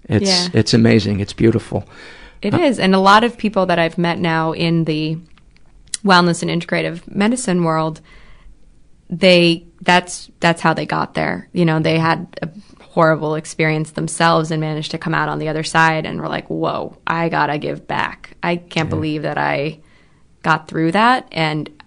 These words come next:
Speaker 2: it would just be abhorrent to go back to whatever they were doing before and
Speaker 1: As
Speaker 2: not
Speaker 1: if
Speaker 2: try
Speaker 1: nothing.
Speaker 2: to help others.
Speaker 1: Yeah.
Speaker 2: And, yeah, as if nothing happened.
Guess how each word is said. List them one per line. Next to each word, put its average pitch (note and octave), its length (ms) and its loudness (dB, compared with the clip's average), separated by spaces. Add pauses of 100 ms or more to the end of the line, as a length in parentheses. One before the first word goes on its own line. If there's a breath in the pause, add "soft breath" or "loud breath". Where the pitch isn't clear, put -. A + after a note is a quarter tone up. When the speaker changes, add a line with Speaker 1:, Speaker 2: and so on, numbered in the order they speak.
(100)
Speaker 2:
it F3+ 160 0
would E3+ 120 -2
just - 220 -8
be D3+ 440 -2 (360 soft breath)
abhorrent E3 640 4
to F3+ 80 0
go E3 200 4
back D#3+ 320 2
to D#3 460 -2 (460 soft breath)
whatever E3+ 320 6
they D#3 120 0
were D#3 80 -2
doing D#3 260 0
before D#3+ 680 4
and D#3 140 2
Speaker 1:
As - 40 2
Speaker 2:
not D#3+ 100 8
Speaker 1:
if - 120 4
Speaker 2:
try F#2 220 4
Speaker 1:
nothing. D#2 320 0 (240)
Speaker 2:
to - 40 -14
help D#3 240 -4
others. D#3+ 540 -4
Speaker 1:
Yeah. F#3+ 80 0
Speaker 2:
And, D#3+ 240 -2
yeah, D#3+ 220 4
as D#3+ 120 -2
if E3 140 -2
nothing D#3+ 280 -4
happened. - 440 -6